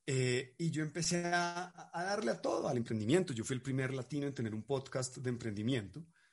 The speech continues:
que se llama Los Imparables. Ese podcast todavía existe, eh, en iTunes, en Stitcher,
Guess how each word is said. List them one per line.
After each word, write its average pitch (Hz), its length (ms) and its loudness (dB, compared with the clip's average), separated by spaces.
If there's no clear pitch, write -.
que 120 120 -8
se 113 80 -4
llama 110 180 -2
Los 139 300 2
Imparables. 117 680 0
Ese 110 140 -6
podcast 127 640 -8
todavía 117 500 2
existe, 156 840 -2
eh, 127 280 -2
en 117 240 0
iTunes, 135 500 -2
en 104 120 -2
Stitcher, 139 640 -4